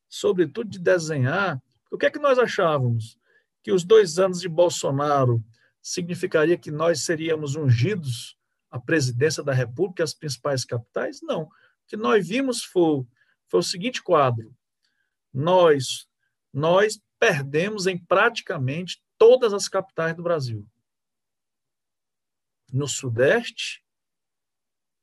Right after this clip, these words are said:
no Sul. Qual, em qual foi a, qual foi a cidade que nós tivemos uma vitória espetacular, Miguel? Por exemplo, em Fortaleza,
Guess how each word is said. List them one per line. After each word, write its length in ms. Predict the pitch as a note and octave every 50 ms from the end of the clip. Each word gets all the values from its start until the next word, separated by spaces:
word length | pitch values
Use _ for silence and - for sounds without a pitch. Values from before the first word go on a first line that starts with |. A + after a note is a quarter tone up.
| _
no 180 | - C3 D#3 D3+
Sul. 720 | C#3+ - - - - C#3+ D3+ D#3+ F#3 G#3 A3 A#3+ B3+ - _ _ _ _ _ _ _ _ _ _ _ _ _ _ -
Qual, 140 | - - -
em 80 | -
qual 220 | F3 - - C4 B3
foi 160 | - - C4+
a, 260 | B3+ A#3+ - - - _ _ _ _
qual 160 | - A3 A3+
foi 160 | G#3 - A3+ A3
a 60 | G3+
cidade 420 | - - G3 E3+ F3+ G#3+ A3 G#3
que 100 | - -
nós 220 | G3+ G#3+ G#3+ F3+ -
tivemos 560 | - G3 D3+ C#3+ E3+ G3+ G3+ G3 F#3 E3+ E3
uma 500 | F#3+ G3+ G3 G3 G3+ G3 F#3+ E3+ D3+ - _ _ _ _ _ _ _ -
vitória 540 | C3+ B2 D#3+ F3 F3 _ - F#3+ G#3 G#3 G3+
espetacular, 760 | F#3+ - - - F#3 - - G3 F3+ - G#3 G3 G#3 G#3 F#3
Miguel? 380 | D#3+ C3+ A#2 A2+ G2+ F#2 - _ _ _ _ _ _ _ _ _ _
Por 140 | - E3+ F#3+
exemplo, 320 | F3 D3 F#3 G3 F#3 G3+
em 40 | F3+
Fortaleza, 880 | - - A3 G3+ - - - G#3 F#3+ G3 F#3 F3+ D#3 B2+ A#2 G#2+ G2